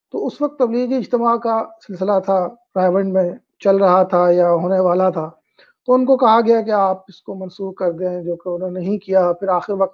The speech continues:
में कुछ किया, कुछ हिदायत जारी हुई, लेकिन बहरहाल वो जो पूरे मुल्क में उनका network है, उनकी जमातें थीं, वो चल रही थीं, जो जहाँ जहाँ चल रही थी वहाँ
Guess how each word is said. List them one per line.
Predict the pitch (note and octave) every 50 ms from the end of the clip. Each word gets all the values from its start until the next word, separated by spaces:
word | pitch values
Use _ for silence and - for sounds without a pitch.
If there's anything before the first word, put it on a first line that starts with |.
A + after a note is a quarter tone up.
| - G#3
में | F#3+
कुछ | F#3+ - F#3 -
किया, | _ _ G3+ G3 G3 F#3+ F3+ F3 F3 - _ _ _ _ _ _ _ _ _ _
कुछ | - G#3 - G3+
हिदायत | F#3 F#3 F#3 F#3+ G3 G3+ F#3
जारी | E3 F#3 F3+ F#3+ G3
हुई, | G3+ F3+ F3+ G3 G3+ F#3+
लेकिन | G3 F#3+ - G#3+ G#3+
बहरहाल | G#3+ A3+ A3+ A3 G#3+ G#3+
वो | G#3 A3 G#3
जो | G3+ G#3 G#3 G#3 _ _ _ _ _ _ -
पूरे | A3 A#3 A#3
मुल्क | A#3 A3 A3 A3+ G#3+
में | A#3 A#3
उनका | A3+ A3 A3 A3+
network | G#3 G3+ G3+ G3 - A3 G#3+ G3+ G3+ -
है, | G#3 G3+ G#3 G3+
उनकी | G3 G3+ F#3 -
जमातें | F#3+ F#3+ F#3+ F#3+ F#3 F#3 F3+ - G3 F#3
थीं, | - - G3 G3 G3
वो | G3 F#3+
चल | F#3 - F#3 F3+
रही | F#3+ F#3+ G3 F#3+ G3
थीं, | F#3+ - F3+ F3 F3 - _ _ _ _ _ G#3+
जो | G#3+ G#3+
जहाँ | G3 G#3 G3+ A3+
जहाँ | A3 A#3+ B3 A#3
चल | A#3+ A3 G#3 G#3
रही | G#3+ A3 A3
थी | A3 A3+ A3
वहाँ | A3 G#3 G#3 G#3